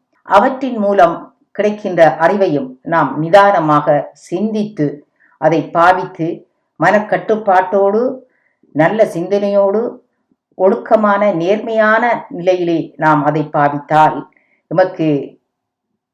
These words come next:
எப்பொழுது சந்தோஷம் வந்தாலும் அதிக மகிழ்ச்சி அடையாமலும்,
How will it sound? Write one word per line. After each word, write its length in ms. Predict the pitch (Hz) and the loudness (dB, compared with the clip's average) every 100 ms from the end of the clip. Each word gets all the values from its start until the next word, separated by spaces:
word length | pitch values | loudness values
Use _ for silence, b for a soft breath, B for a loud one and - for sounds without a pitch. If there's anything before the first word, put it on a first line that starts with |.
| _ _ _ - | _ _ _ -8
எப்பொழுது 540 | 196 233 220 208 185 | -6 0 0 0 -2
சந்தோஷம் 520 | 170 185 202 190 175 | 0 -2 -2 -2 0
வந்தாலும் 640 | 160 175 180 175 196 214 - | 2 2 2 2 0 -8 -4
அதிக 640 | 156 220 214 180 - - _ _ - | -2 0 2 2 0 -14 _ _ -6
மகிழ்ச்சி 460 | 160 165 147 151 | -4 -4 -4 -2
அடையாமலும், 640 | 143 143 254 135 123 - | 0 2 0 0 -4 -6